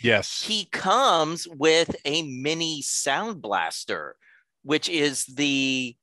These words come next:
Speaker 2: Midnight Black version of Soundwave. Like, when you look at the sculpt they did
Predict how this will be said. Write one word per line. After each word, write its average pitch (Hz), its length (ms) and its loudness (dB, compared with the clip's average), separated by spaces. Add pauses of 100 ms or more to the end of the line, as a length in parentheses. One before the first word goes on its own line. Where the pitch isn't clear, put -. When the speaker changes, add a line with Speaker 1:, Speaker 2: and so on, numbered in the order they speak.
Speaker 2:
Midnight 147 600 -2
Black 135 600 -2 (120)
version 113 640 -4
of 107 240 -4
Soundwave. 113 760 -2
Like, 110 220 -2 (300)
when 135 320 -2
you 160 220 -4
look 151 480 0 (240)
at 131 320 2 (320)
the 120 160 -2
sculpt - 560 -4
they 123 180 0
did 117 460 0